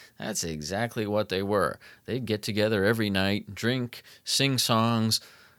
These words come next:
listen to poetry and jokes, and then debate about the nature of the universe and why cotton burns and so forth. Okay?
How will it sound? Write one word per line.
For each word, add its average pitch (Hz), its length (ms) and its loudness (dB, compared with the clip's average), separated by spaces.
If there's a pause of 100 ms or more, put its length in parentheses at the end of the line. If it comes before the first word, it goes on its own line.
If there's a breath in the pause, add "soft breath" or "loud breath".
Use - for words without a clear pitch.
(120 loud breath)
listen 135 260 2
to 117 80 0
poetry 120 640 6
and 104 120 -2
jokes, 101 520 2
and 101 100 0
then 104 220 -2
debate 101 420 -2
about 101 360 -2
the 101 60 -6
nature 95 360 -4
of 90 80 -6
the 92 80 -8
universe 95 580 2
and 90 140 -4
why 90 240 -2
cotton 92 420 -4
burns 82 600 -4
and 78 140 -8
so 95 200 0
forth. - 400 -8 (500 loud breath)
Okay? - 140 -8